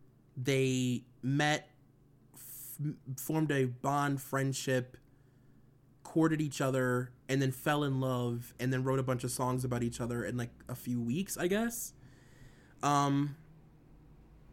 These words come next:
Miranda and Gavin have both said very publicly that they know that they were cheated on and that it's, like, no secret. Gavin also stated that Gwen went on a press tour accusing him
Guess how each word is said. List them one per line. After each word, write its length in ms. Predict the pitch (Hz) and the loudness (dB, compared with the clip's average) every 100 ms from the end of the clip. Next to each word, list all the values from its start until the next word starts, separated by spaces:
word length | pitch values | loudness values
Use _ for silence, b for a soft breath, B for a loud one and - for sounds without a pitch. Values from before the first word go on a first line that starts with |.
| - - | -18 0
Miranda 440 | 165 165 196 202 | 4 6 6 6
and 160 | 175 143 | 4 4
Gavin 400 | 143 147 165 165 | 4 4 4 2
have 240 | 151 131 | 2 -2
both 260 | 131 131 139 | 0 0 0
said 280 | - 139 131 | -2 -2 0
very 200 | 127 127 | 2 0
publicly 520 | 123 135 139 135 135 | 0 -2 -2 0 0
that 180 | 131 123 | 0 0
they 140 | 135 | 0
know 260 | 117 120 123 | 0 0 0
that 140 | 131 | 0
they 100 | 127 | 0
were 100 | 123 | -2
cheated 320 | 120 123 123 | -2 -2 0
on 200 | 135 143 | 0 0
and 100 | 131 | 0
that 80 | 120 | 0
it's, 140 | 117 | -2
like, 160 | 123 117 | -4 -4
no 180 | 117 120 | -2 -2
secret. 600 | - 120 120 165 185 - b b b b b b 139 | -2 -4 2 4 4 0 b b b b b b 2
Gavin 380 | 147 151 156 | 4 6 4
also 300 | 135 139 139 | 2 0 0
stated 380 | 135 - 135 135 | -2 0 2 2
that 200 | 131 135 | 0 -4
Gwen 540 | 127 131 160 139 131 127 | -2 0 2 2 0 -2
went 320 | 131 131 135 - | -2 -2 -2 -2
on 280 | 127 127 123 | -2 0 0
a 120 | 123 | -2
press 400 | 123 - 208 - | -2 0 0 0
tour 420 | - 147 131 123 | -2 0 2 0
accusing 520 | 107 - 151 139 139 | -2 -4 -2 0 0
him 420 | 139 131 123 123 | 0 0 0 0